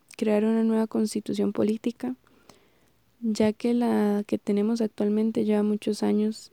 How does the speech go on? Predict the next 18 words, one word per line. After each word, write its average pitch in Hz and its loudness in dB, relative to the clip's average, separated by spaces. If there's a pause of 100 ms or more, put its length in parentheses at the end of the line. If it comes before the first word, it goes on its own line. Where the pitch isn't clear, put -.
y 208 0
las 202 -4
cosas 208 -4
han 208 -2
cambiado 208 0
bastante, 214 -2 (800)
así 214 0
que 208 2 (500)
sería 214 0
muy 226 2
bueno 226 2
para 208 -2 (680)
nuestra 214 -2
política 214 -2
hacer 214 0
una 208 2
constitución 202 -2 (800)
nueva 233 4